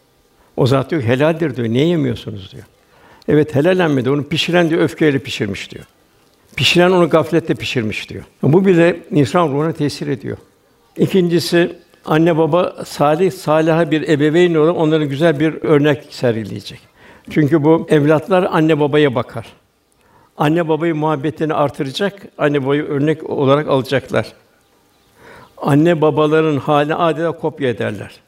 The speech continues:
Dilleri, söyledikleri telkinleri uymaktan ziyade anne babanın halleri, yaşadıklarını örnek alırlar. Anne baba eğer kavgalıysa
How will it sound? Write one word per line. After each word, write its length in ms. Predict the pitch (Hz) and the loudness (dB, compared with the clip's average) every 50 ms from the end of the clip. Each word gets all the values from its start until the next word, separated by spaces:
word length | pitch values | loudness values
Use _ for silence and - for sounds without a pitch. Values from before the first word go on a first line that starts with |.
| _ _ _ _ - | _ _ _ _ 0
Dilleri, 460 | 180 160 151 151 165 175 170 185 170 | 2 4 4 4 4 4 4 2 2
söyledikleri 460 | - - 165 160 156 160 160 185 175 - | 2 0 0 0 0 0 0 0 -2 0
telkinleri 500 | - 156 151 143 151 165 156 151 160 156 | 2 2 2 2 0 -4 0 0 0 0
uymaktan 560 | 151 156 147 147 156 151 139 - 175 175 175 | 0 0 0 2 2 0 -2 -2 -2 -2 -2
ziyade 200 | 165 180 165 151 | 0 0 -2 0
anne 300 | 143 143 143 147 156 147 | 0 0 2 2 2 2
babanın 200 | 156 160 165 160 | 2 2 2 2
halleri, 560 | 131 143 147 143 139 151 156 143 156 160 151 | 2 2 0 2 2 0 0 0 0 0 0
yaşadıklarını 600 | 143 135 - - 147 131 - - 185 143 135 139 | 0 -2 -2 -4 -10 -12 -10 -4 -2 -2 -2 0
örnek 360 | 135 123 117 117 113 - - | 0 -2 -2 -2 -4 -6 -4
alırlar. 340 | 113 104 104 101 104 110 104 - _ _ _ _ _ _ _ - - - - - - - - | -6 -4 -4 -6 -8 -12 -14 -16 _ _ _ _ _ _ _ -20 -20 -20 -20 -20 -20 -12 -4
Anne 320 | - 147 147 156 170 165 | -2 0 2 2 2 2
baba 300 | 147 156 156 156 165 165 | 2 0 2 2 0 0
eğer 340 | - - 151 143 151 151 147 | 0 0 2 2 2 0 -2
kavgalıysa 840 | - 147 143 143 135 135 165 175 185 208 180 - - 170 175 175 | -2 -2 0 0 0 0 -2 0 0 -2 -4 -4 -4 -4 -4 -4